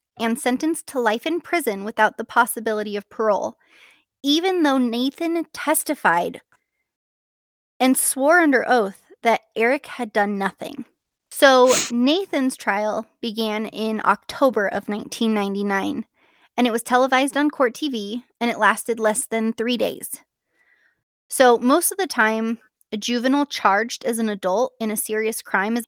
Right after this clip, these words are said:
is assigned what's called a guardian ad litem. But instead,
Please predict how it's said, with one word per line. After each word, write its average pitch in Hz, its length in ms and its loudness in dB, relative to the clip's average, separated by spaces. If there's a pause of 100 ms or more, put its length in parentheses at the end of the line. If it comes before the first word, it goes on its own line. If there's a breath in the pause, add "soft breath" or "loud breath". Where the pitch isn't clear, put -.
is 269 160 2
assigned 247 420 2
what's 254 220 0
called 214 320 2
a 202 200 -2 (140)
guardian 247 640 2
ad 202 200 2
litem. 214 420 2 (1120)
But 262 120 -2
instead, 269 920 2